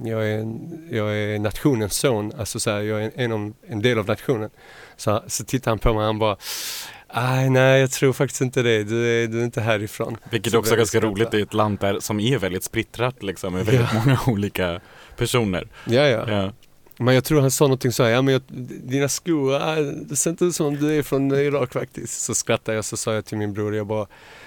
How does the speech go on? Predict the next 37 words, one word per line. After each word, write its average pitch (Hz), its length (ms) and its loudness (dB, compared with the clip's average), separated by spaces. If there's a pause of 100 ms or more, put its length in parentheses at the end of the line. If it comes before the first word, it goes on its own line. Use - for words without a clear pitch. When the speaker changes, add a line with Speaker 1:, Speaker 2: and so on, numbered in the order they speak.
(260)
Speaker 1:
eh, 104 440 0
där 117 220 0
är 113 120 4
en, 110 160 0 (120)
där 113 80 -2
är 113 100 0
en 107 80 0
quote 107 480 -2
från, 104 320 -2
eh, 104 360 -4 (340)
en 104 100 -4
svensk, - 460 -2
eh, 104 280 0
hiphopgrupp 107 640 -4
som 101 180 -4
heter 104 400 -2
Muhammad 104 340 0
Ali. 110 300 -4 (580)
Eh, 101 440 0 (100)
de 113 160 -2
har 123 100 2
en 117 60 2
låt 120 140 2
som 113 140 -2
heter 113 340 0
Femtio 127 480 -2
länder. 110 600 0 (1000)
Så - 200 -8
säger 107 340 0
han, 104 260 -2 (720)
eh, 104 400 0 (100)
"Här 127 300 2
i 127 60 2
Sverige 117 520 2
är 110 40 0
vi 104 100 -4
svartskallar, 104 800 -2